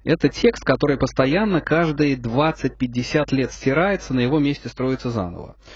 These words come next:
что-то. Мои любимые виды, скажем, там, я не знаю, на Покровке вот я люблю смотреть, там смотришь, там пять веков архитектуры настроено, наслоено.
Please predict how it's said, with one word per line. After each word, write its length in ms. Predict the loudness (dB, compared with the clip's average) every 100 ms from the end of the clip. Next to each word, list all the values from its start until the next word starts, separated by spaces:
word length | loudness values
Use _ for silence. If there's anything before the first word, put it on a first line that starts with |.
| -20
что-то. 380 | -10 -10 -8 -8
Мои 240 | -2 2 2
любимые 420 | 2 0 2 0
виды, 280 | 0 0 -2
скажем, 360 | 0 0 0
там, 220 | -2 -2
я 60 | 0
не 80 | -2
знаю, 280 | 0 -2 0
на 100 | 0
Покровке 560 | 0 2 0 -2 -8
вот 120 | -8
я 60 | -6
люблю 360 | -6 -6 -10 -10
смотреть, 480 | -6 -4 -2 -4 -8 -18 -10
там 160 | -8 -6
смотришь, 400 | -4 -4 -2 -4
там 180 | -6
пять 340 | -4 -2 -2 -2
веков 340 | -2 0 0
архитектуры 640 | -2 -2 -2 -4 0 0 2
настроено, 680 | 0 -2 -2 -2 -4 -10 -16 -20 -6
наслоено. 520 | -4 -2 -2 -2 -4